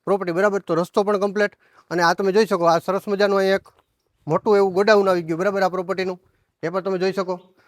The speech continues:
ઢોર બાંધવા માટે પણ ઉપયોગી થઈ શકે અને કોઈ માલ સામાન ભરવો હોય ને તો પણ ઉપયોગી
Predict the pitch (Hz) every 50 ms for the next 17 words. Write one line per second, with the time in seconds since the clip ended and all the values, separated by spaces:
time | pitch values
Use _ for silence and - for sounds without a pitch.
0 | _ _ _ - 143 165 180 180 190 190 185 202 196 202 196 196 196 196 196 196
1 | 185 202 196 190 190 190 208 196 196 208 196 196 196 190 190 185 180 185 185 175
2 | 175 180 185 180 190 196 196 196 185 180 196 208 208 196 170 143 139 135 _ _
3 | _ _ _ _ _ - - 196 202 190 196 180 175 170 175 165 170 202